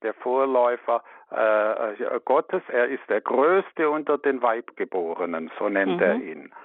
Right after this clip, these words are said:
Speaker 2: Mhm.
Speaker 1: Also da kann man jetzt schlecht im Deutschen unter den Fraugeborenen sagen. Also bleiben wir unter den Weibgeborenen.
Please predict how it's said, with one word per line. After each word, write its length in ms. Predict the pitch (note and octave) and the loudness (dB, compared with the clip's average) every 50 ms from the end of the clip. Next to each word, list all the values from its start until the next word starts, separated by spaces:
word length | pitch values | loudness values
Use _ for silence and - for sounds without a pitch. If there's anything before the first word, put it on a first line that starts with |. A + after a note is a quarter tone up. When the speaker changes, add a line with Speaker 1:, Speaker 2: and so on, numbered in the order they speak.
| - - - - | -20 -18 -14 -10
Speaker 2:
Mhm. 120 | - - F#3+ | -6 -2 -2
Speaker 1:
Also 200 | - G#2 A2+ - | 0 0 -2 -2
da 180 | - - G2 A2+ | 0 0 0 0
kann 220 | - - A#2+ A#2 - | 0 -2 -4 -2 -2
man 160 | A#2 A2 G#2 | -4 -4 -2
jetzt 200 | G#2+ G#2+ - - | -4 -4 -4 -4
schlecht 360 | - A2+ A2 A#2 A#2 - - | -2 0 2 2 0 0 -4
im 180 | A#2 A2+ A2 - | -6 -6 -2 2
Deutschen 400 | - G2+ G#2 A2+ - - C#3 - | 2 4 4 2 0 -4 -10 -8
unter 260 | A2 A2+ G2+ A2 G#2 | -8 -6 -2 -2 -2
den 200 | - G2+ G#2 F#2+ | -2 -2 -4 -4
Fraugeborenen 1120 | - - - G2 G2+ A2 B2 A#2 - G#2+ G2 - G#2 G2+ G2+ G2+ - G2+ F#2+ F#2+ F#2 F#2 - - | -4 -2 0 0 2 0 -2 -6 -8 -8 -6 -4 -4 -4 -4 -2 -4 -4 -4 -4 -6 -6 -4 -2
sagen. 380 | F2+ E2 D2+ D2+ - - F#2 | 0 0 0 0 -2 -4 -4
Also 300 | - - A2 A2 - B2 | -2 0 0 0 0 -2
bleiben 400 | - - A2+ A2 A#2 A#2+ - A#2 | -2 0 2 2 2 2 0 -2
wir 160 | A2 A2 A2+ F2 | 0 0 2 2
unter 320 | A#2 A#2 A#2 - A#2+ A2+ | 0 -2 -4 -2 -2 -2
den 260 | - A2+ A2 G#2 G2+ | 0 -2 -4 -2 0
Weibgeborenen. 1120 | G#2 G2+ G#2+ B2 B2 - - - - - - F2+ F2 E2+ E2 E2 E2+ F2 D#2+ D#2 D#2 - | 2 2 2 2 0 -4 -8 -10 -10 -8 -6 -6 -6 -4 -6 -6 -6 -6 -8 -8 -10 -12